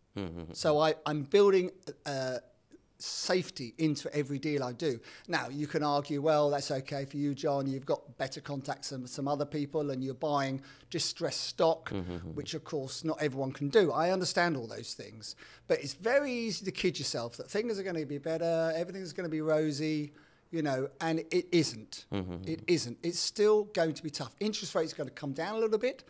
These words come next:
Speaker 2: but a little bit. You know, they're not coming down to anything like what they were.
Speaker 1: When we talk about property prices, um, people talk about averages and you, we talk about micro markets, different places,
Speaker 2: Sure.
Speaker 1: but there's also property types. And I know you do a
Speaker 2: Yes.
Speaker 1: lot of new developments.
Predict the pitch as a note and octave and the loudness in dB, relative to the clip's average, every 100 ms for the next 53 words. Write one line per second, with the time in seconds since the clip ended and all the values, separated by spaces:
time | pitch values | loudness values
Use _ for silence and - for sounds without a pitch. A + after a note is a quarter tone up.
0 | - - _ - A3+ - - - F#3+ E3 | -20 -20 _ 2 2 2 0 8 10 10
1 | D3+ - - D#3 D3+ E3 A#3+ A#3 - D#3 | 4 -6 -4 0 2 2 2 0 -2 -4
2 | C#3+ C#3+ C#3+ C#3 D3 C#3 C#3+ D3 F3 F#3 | -2 -2 -4 -4 -6 -4 -4 0 2 2
3 | C#3+ C3 B2+ C3+ C#3+ G#2+ G#2+ _ _ _ | 0 -6 -4 -2 -2 -2 -14 _ _ _
4 | _ _ - - - G#3 B3 A3 E3 - | _ _ -16 -12 4 4 6 6 6 6
5 | D3 A#2 A#2+ - A#2+ G#2+ - E2+ - - | 4 4 0 2 2 2 -4 -8 -10 -16
6 | - A2+ A#2 A#2 - - C#3 E3+ C#3 A#2 | -2 2 4 2 -6 -10 -2 0 -2 -4
7 | A2 - E2 E2 G2 G2 F#2 F#2+ G#2 - | -4 -2 -4 -6 -4 0 -2 -2 -8 -4
8 | A#2 G#2+ - G#2+ G2+ A2 G#2+ - G#2 G2+ | -2 -2 -4 -2 2 4 4 2 0 0
9 | F#2 A2+ - G#2 A2 D#2+ G#2+ G2+ - G2 | 0 -6 -8 -10 -10 -2 0 0 0 -2
10 | D3+ A2 - C3+ D3+ G#3+ D3+ - C3 - | -2 -4 -8 -4 0 2 2 2 0 0
11 | - G2+ A#2+ G2 - - A2+ C3 D3 B2 | -4 -4 2 2 0 0 4 6 4 6
12 | B2 A2+ A2+ G#2 A2+ A2 G2 G#2 F#2+ C#2+ | 6 8 6 4 2 2 4 4 2 -2
13 | D2 - | -10 -10